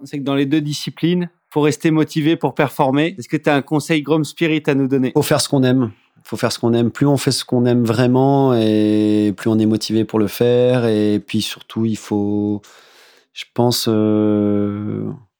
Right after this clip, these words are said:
Speaker 2: y croire d'abord soi-même avant, avant d'attendre que les autres y croient. C'est-à-dire, euh, tout commence déjà par ça, quoi. Si tu, si tu crois en ce que tu fais,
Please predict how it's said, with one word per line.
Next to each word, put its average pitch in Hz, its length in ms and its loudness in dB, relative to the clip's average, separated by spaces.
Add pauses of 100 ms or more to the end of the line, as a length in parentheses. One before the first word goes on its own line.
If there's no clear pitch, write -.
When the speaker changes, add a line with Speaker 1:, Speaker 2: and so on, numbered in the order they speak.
(1000)
Speaker 2:
y 113 140 -6
croire 127 420 0
d'abord 120 380 2
soi-même 120 380 2
avant, 110 480 2 (160)
avant 113 260 0
d'attendre 113 360 0
que 113 100 -6
les 107 140 0
autres 113 200 -4
y 107 40 -4
croient. 127 460 -2
C'est-à-dire, 101 340 -10
euh, 101 240 -10 (800)
tout 127 100 -12
commence 135 440 0
déjà 127 260 2
par 120 180 -2
ça, 135 200 0
quoi. 104 360 -4
Si - 220 -14
tu, 110 220 -8
si - 180 -6
tu - 120 -8
crois - 240 0
en 127 80 2
ce 123 80 -4
que 120 80 -4
tu 113 140 -8
fais, 139 480 -2